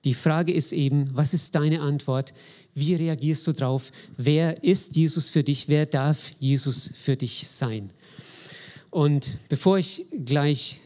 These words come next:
bete mit uns und, ähm, auch für uns, ähm,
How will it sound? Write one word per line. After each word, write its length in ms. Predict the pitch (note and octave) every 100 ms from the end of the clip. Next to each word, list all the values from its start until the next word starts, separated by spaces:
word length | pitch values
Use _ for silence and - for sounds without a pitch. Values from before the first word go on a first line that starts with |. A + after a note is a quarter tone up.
| _
bete 440 | F3+ A#3 G#3 G#3+ E3+
mit 200 | E3+ F#3
uns 420 | F3+ E3+ F3 -
und, 500 | D3+ A#2+ A#2+ - -
ähm, 400 | E3 A#2 A#2 A2+ - -
auch 280 | C3 - - -
für 240 | - E3+
uns, 380 | E3+ D3 - - - - - - _ -
ähm, 440 | C3+ C3+ C3+ B2+